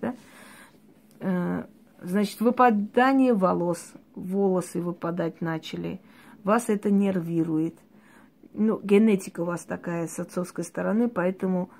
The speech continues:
вам придется смиряться. Вы похожи очень сильно, просто копия, одна из своих бабушек.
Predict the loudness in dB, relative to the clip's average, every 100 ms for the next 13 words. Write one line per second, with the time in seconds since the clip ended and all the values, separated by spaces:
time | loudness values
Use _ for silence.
0 | -8 -2 0 0 -2 -2 -4 -8 -2 0
1 | 0 -2 -4 -12 -18 -20 -12 0 0 4
2 | 2 4 4 4 2 2 2 2 2 -2
3 | -2 -4 0 4 2 0 -4 -4 -4 -4
4 | -10 -12 0 0 2 0 -2 -2 -6 -2
5 | 0 0 -2 -4 -6 -6 -6 -6 -6 -4
6 | -6 -12 -14 -18